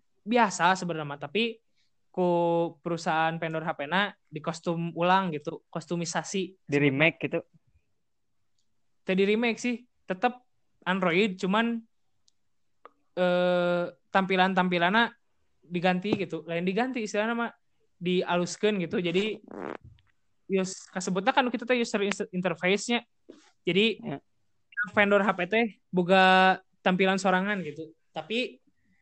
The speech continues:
Speaker 1: eh, dasarna Android.
Speaker 2: Mm-mm.
Speaker 1: Jiga M I U I urang ayeuna.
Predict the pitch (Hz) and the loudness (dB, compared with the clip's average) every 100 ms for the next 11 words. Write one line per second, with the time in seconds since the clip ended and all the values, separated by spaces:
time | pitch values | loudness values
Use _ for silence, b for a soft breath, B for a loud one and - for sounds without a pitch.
0 | _ _ _ 185 185 180 180 180 180 180 | _ _ _ 2 4 6 4 4 4 0
1 | - _ _ 170 165 180 180 214 208 202 | -6 _ _ -4 0 0 2 2 2 2
2 | 214 185 - - _ _ _ _ 175 147 | 2 2 -2 -6 _ _ _ _ -12 -10
3 | 127 123 127 - _ _ _ _ _ _ | -10 -12 -16 -20 _ _ _ _ _ _
4 | _ _ _ 180 170 175 180 175 175 180 | _ _ _ -2 2 2 4 4 4 4
5 | 185 180 175 175 147 | 2 2 0 -2 -6